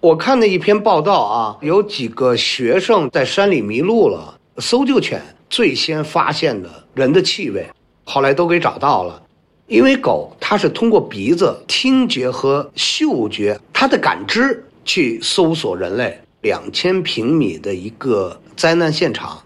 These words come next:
它二十分钟，它基本上就能确定有没有幸存者，它是真真正正有效的。九幺幺现场其实无外乎也就是两三万平米，美国是一百九十九条犬。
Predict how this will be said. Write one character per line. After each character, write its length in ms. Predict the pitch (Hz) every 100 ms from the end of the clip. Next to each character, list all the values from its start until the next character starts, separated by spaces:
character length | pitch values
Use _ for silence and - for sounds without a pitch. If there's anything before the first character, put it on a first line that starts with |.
| -
它 140 | -
二 260 | 202 240 185
十 140 | 123
分 220 | 117 135
钟， 200 | 131 135 143 -
它 160 | -
基 300 | 160 - 240
本 180 | 208 180
上 180 | 110 113
就 140 | 160
能 180 | 123 113 123
确 240 | - 175
定 200 | 151 147 - -
有 200 | 127 117
没 180 | 101 160
有 120 | 113
幸 180 | - 120
存 220 | - 117
者， 220 | 101 - _ _ _
它 140 | -
是 160 | 196 170
真 220 | 156 233
真 120 | 247 240
正 120 | 220
正 160 | 220 131
有 140 | 92
效 260 | - 202 165
的。 140 | - - _ _ _ -
九 200 | 135 135
幺 200 | 196 220
幺 180 | 226
现 280 | 220 - 170
场 260 | 123 98 95
其 180 | - 165
实 160 | 165
无 140 | 165 165
外 180 | 202
乎 220 | 117 160 165
也 120 | 95
就 140 | 139
是 240 | 123 127 101
两 180 | 98
三 220 | 95 170 185
万 180 | 156
平 200 | 104 127 180
米， 340 | - - 101 _ _ -
美 240 | 156 135
国 180 | 117 135
是 240 | 156 160 156
一 100 | 190
百 220 | 175 135
九 240 | 147 131 95
十 100 | 156
九 220 | 156 87
条 220 | 95 95
犬。 180 | - 107